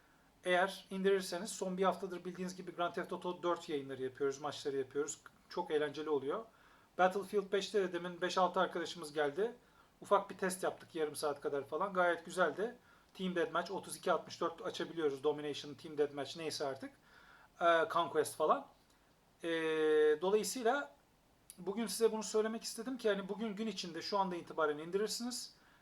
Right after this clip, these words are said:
Ya da, e, geceliğin falan. Yani var önünüzde daha yirmi dört saatiniz var kısacası. Yarın öğlen o, şu an on üç on beş. Yarın yine işte o, bu saatlerde açarız. Yirmi dört saat vaktiniz var. Seksen gigabayt.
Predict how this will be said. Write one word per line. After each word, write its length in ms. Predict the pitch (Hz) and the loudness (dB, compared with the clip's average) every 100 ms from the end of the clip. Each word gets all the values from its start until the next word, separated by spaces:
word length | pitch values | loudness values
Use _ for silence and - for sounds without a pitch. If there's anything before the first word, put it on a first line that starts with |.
| _ | _
Ya 240 | 170 208 190 | 4 6 8
da, 300 | 196 226 - _ _ _ - | 6 4 -4 _ _ _ -6
e, 60 | 170 165 160 160 156 156 151 151 151 151 156 - - - 180 | 0 2 2 2 4 4 4 4 2 0 -4 -10 -20 -12 2
geceliğin 460 | 214 185 165 156 | 4 4 0 -2
falan. 320 | - 190 170 185 | 0 0 0 0
Yani 220 | 190 170 - | 2 2 8
var 160 | 254 196 | 10 10
önünüzde 400 | 160 147 160 156 | 4 -2 0 4
daha 160 | 165 | 4
yirmi 280 | 156 185 185 | 4 0 2
dört 160 | 196 190 | 2 2
saatiniz 440 | 185 160 180 160 | 0 0 -2 -2
var 160 | 143 127 | -2 -2
kısacası. 440 | 147 131 127 - | -4 -4 -6 -4
Yarın 220 | 165 160 | -4 -2
öğlen 260 | 160 151 160 180 | -2 -2 -4 -4
o, 220 | 175 175 - | -8 -8 -8
şu 200 | - 175 | -2 -2
an 80 | |
on 140 | 175 175 | -2 -6
üç 140 | - | -6
on 140 | 143 147 | -8 -6
beş. 280 | 185 - - - _ _ | -8 -10 -16 -20 _ _
Yarın 300 | 190 147 160 | -2 -2 -2
yine 220 | 180 160 | -10 -8
işte 240 | 147 - 170 | -6 -6 -6
o, 200 | 180 185 | -6 -8
bu 60 | 175 | -8
saatlerde 540 | - 180 - 135 139 | -2 -2 0 -4 2
açarız. 380 | 190 180 170 135 | 2 2 -4 -4
Yirmi 180 | 160 160 | -8 -4
dört 160 | 165 - | -2 0
saat 260 | 147 151 | 0 0
vaktiniz 420 | 170 - 160 131 | -2 -2 -10 -6
var. 240 | 151 190 - - - - _ | -6 -6 -12 -20 -20 -20 _
Seksen 460 | - 202 196 196 175 | -2 0 2 2 2
gigabayt. 440 | 143 143 190 220 | 0 4 2 0